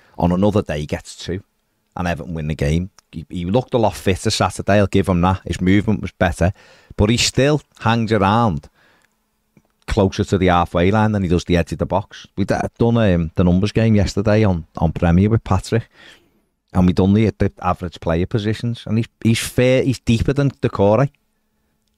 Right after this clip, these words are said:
And it's like, you know, you're our centre forward. You have to be pinning people back. That,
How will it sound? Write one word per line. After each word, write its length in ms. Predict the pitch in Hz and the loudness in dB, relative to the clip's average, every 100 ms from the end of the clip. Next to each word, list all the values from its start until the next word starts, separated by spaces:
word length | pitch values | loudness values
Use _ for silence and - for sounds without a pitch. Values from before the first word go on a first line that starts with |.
| _ _ | _ _
And 160 | 117 120 | -2 -2
it's 180 | - | 0
like, 220 | 135 123 117 | 0 0 0
you 80 | |
know, 180 | 139 135 | 0 0
you're 340 | 113 135 151 156 | 2 2 4 2
our 160 | 151 139 | 2 0
centre 340 | - 131 - | -2 -2 -4
forward. 460 | - 95 104 143 - _ | -6 -4 -2 -4 -8 _
You 200 | - 127 | -6 -4
have 280 | 147 135 - | -2 -2 -2
to 80 | - | -2
be 160 | 165 151 - | 0 0 0
pinning 360 | 113 107 139 143 | 0 0 0 -6
people 320 | - 147 139 | -6 -2 -2
back. 340 | - 104 135 - _ _ _ _ | 0 -2 -2 -10 _ _ _ _
That, 280 | - 143 - | -2 -2 -4